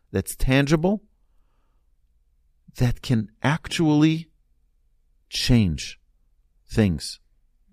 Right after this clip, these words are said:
on the other side of the world. My dear friends, Hashem should bless us all.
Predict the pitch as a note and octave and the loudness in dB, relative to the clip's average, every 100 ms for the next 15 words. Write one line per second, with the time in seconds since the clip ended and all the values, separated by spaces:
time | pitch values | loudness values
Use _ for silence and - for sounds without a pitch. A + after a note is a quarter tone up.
0 | _ G2+ G2+ G#2+ A2 G2+ F2 F2 D#2+ - | _ 0 4 4 2 -2 -2 -4 -8 -12
1 | - _ _ _ _ _ _ _ _ _ | -16 _ _ _ _ _ _ _ _ _
2 | _ _ _ _ _ - G2 A#2+ A#2 G#2+ | _ _ _ _ _ -8 0 2 2 -2
3 | F2+ F2+ B2 A2+ A2 E2+ G2+ G2+ - F#2+ | -4 -4 -4 -4 -6 -2 0 0 -2 -6
4 | D#2 - | -6 -6